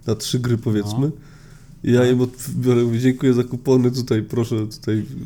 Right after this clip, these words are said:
Speaker 1: ja zwracam”, nie? „Nawet nie wysyłajcie, bo ja tego nie chcę”. <laughs> To, to
Speaker 2: No, a, a myślisz, jak ostatnio z-, kupiłem kartę, y, graficzną, to zanim jeszcze wysłali, zanim jeszcze zapakowali kartę, y, do wysyłki,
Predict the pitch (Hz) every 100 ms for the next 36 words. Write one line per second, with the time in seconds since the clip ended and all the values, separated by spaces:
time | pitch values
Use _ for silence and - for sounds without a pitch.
0 | - 123 117 113 113 101 - 104 104 113
1 | 117 113 139 147 180 147 127 120 113 127
2 | 131 135 139 - - 247 262 - - -
3 | - - - 139 131 131 - 147 160 165
4 | 165 180 175 190 139 151 170 165 175 170
5 | 160 156 123 127 139 143 147 165 160 160
6 | 156 127 127 120 113 113 131 123 120 120
7 | 123 123 131 - 127 143 - - _ -
8 | 127 127 127 127 - _ _ _ _ 131
9 | 131 156 165 156 - 143 143 - 156 147
10 | 131 139 147 143 143 139 143 156 151 147
11 | 131 151 139 127 123 117 120 135 - 135
12 | 117 113 110 110 123 135 151 123 123 175
13 | 214